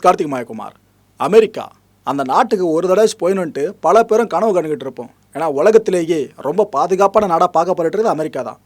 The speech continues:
உலகத்தோட மிகப்பெரிய பணக்கார நாடா பார்க்கப்பட்டுட்டு இருக்கிறது அதே அமெரிக்கா தான். இவ்வளவு ஏன், உலகத்தோட வல்லரசு அந்த நாடு தான். ஆனா, அந்த நாட்டுல இப்ப மத்த நாடுகளை நடக்கக்கூடாத ஒரு கொடுமையான விஷயம் நடந்து முடிஞ்சிருக்குங்க.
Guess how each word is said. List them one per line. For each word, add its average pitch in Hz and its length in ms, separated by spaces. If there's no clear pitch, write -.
உலகத்தோட 220 540
மிகப்பெரிய 220 440
பணக்கார 240 480
நாடா 220 260
பார்க்கப்பட்டுட்டு 202 480
இருக்கிறது 208 180
அதே 190 220
அமெரிக்கா 151 380
தான். 135 240
இவ்வளவு 160 240
ஏன், 160 440
உலகத்தோட 196 400
வல்லரசு 185 640
அந்த 139 200
நாடு 139 200
தான். 120 140
ஆனா, 170 180
அந்த 139 280
நாட்டுல 180 640
இப்ப 175 560
மத்த 160 240
நாடுகளை 233 340
நடக்கக்கூடாத 214 680
ஒரு 214 180
கொடுமையான 202 380
விஷயம் 151 360
நடந்து 143 260
முடிஞ்சிருக்குங்க. 120 420